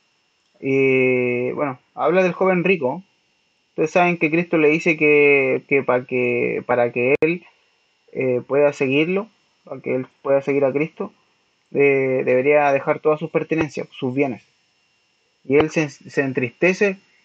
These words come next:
y se va, po. Pero, ¿qué nos enseña esto? ¿Qué enseña esto? Que, eh, que muchas veces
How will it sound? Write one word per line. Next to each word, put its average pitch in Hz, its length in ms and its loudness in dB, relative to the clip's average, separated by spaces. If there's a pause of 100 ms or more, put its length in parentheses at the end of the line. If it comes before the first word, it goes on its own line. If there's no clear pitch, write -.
y 131 100 -4
se 147 140 2
va, 196 200 2
po. 98 120 -14 (1040)
Pero, 131 320 -2
¿qué 156 120 2
nos 180 200 0
enseña 175 360 0
esto? 190 300 -4 (960)
¿Qué 170 120 0
enseña 170 460 -2
esto? 120 240 -12
Que, 120 540 -6 (1160)
eh, 127 640 -8 (440)
que 135 120 0
muchas 160 340 2
veces 190 400 4